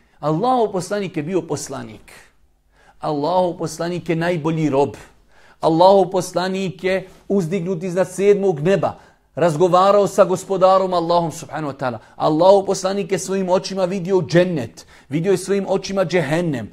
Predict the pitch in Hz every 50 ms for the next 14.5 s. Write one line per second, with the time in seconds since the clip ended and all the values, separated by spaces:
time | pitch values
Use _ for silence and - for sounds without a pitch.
0 | - - _ - - 165 185 202 202 180 170 196 196 - 196 202 196 190 165 196
1 | 202 175 208 208 196 139 175 190 151 175 190 196 208 202 208 202 190 185 190 180
2 | 165 170 160 - 175 170 170 180 175 165 170 160 151 147 - - 147 143 147 139
3 | 117 107 - - - _ _ - 202 226 226 240 233 226 226 226 220 220 220 -
4 | 214 185 160 151 208 214 208 - - 202 185 143 117 98 - - - 196 220 220
5 | 233 220 220 220 226 220 - 226 214 185 170 202 190 135 123 185 208 214 220 220
6 | 202 170 127 - - - - - _ 185 226 240 247 233 226 226 233 233 233 202
7 | 196 165 - - - 277 277 277 240 226 214 254 - - 214 208 208 - 196 160
8 | 120 120 110 101 - _ _ _ _ _ 143 156 185 196 190 180 180 180 - -
9 | - 165 165 156 165 226 269 269 247 220 196 208 196 202 226 233 208 160 - -
10 | 220 220 220 202 196 190 175 143 147 175 175 185 196 196 190 170 156 - 180 147
11 | - 165 156 139 135 143 147 151 147 127 127 107 95 - _ _ _ _ _ _
12 | _ _ _ _ _ _ _ - 135 170 175 170 - - 277 294 277 262 196 -
13 | 240 240 226 226 214 165 147 202 269 330 320 233 240 220 196 175 214 208 208 -
14 | 190 185 180 170 175 - 196 196 196